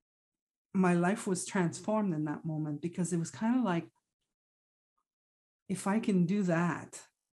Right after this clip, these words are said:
I can do anything. Like, if I can, and, and so, like, when I was listening to you talking, where you were, like, traveling to so many countries and see, meeting so many different people,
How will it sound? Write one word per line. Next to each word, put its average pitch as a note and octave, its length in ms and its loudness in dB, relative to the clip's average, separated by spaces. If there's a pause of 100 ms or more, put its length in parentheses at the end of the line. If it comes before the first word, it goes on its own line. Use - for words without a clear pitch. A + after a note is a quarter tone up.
(320)
I G#3+ 100 -2
can A#3 220 8
do C#3 200 0
anything. E3 600 0 (680)
Like, D3 320 0
if - 260 -12
I G3 180 2
can, D#3+ 340 -4 (680)
and, G#3+ 320 4 (520)
and A#3 200 8
so, A3+ 380 4
like, G3+ 300 2
when G#3 180 4
I G#3 60 4
was G3+ 220 2
listening B3+ 440 6
to A3+ 80 2
you F#3 200 4
talking, F3+ 760 0
where F#3+ 180 6
you F#3+ 280 2
were, F3+ 120 4
like, D#3+ 260 -2 (260)
traveling F3 520 4
to E3+ 180 0
so - 200 0
many E3 220 4
countries G3 840 2
and D#3 280 0
see, - 360 -4
meeting F#3 380 6
so F3 160 0
many E3+ 220 4
different D#3+ 340 -2
people, F3+ 480 2